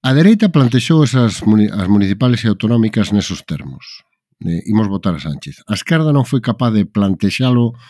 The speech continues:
nos términos contrarios, que, "No, va-, imos defender o goberno do progreso". E se dispersou moito máis. Co adianto electoral e con esta idea de, "Bueno, si se trata de votarme a min, pues venga,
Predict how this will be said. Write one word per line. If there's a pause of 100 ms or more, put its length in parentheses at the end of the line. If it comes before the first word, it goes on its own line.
(360)
nos
términos
contrarios,
que,
"No,
va-,
imos
defender (400)
o
goberno
do
progreso". (480)
E
se
dispersou
moito
máis. (320)
Co
adianto
electoral (480)
e
con
esta
idea
de,
"Bueno,
si
se
trata
de
votarme
a
min,
pues
venga,